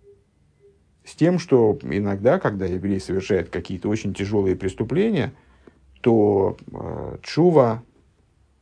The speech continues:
она гарантирует, что он обретает долю в будущем мире, скажем,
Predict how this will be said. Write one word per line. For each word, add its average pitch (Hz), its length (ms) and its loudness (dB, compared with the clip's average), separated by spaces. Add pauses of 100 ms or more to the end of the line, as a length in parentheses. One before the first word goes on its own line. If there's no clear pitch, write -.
она 107 260 0
гарантирует, 110 720 2
что 90 460 -2 (540)
он 107 180 2
обретает 101 540 4
долю 107 240 4
в 95 40 -4
будущем 101 440 -2
мире, 165 220 2
скажем, 85 460 -4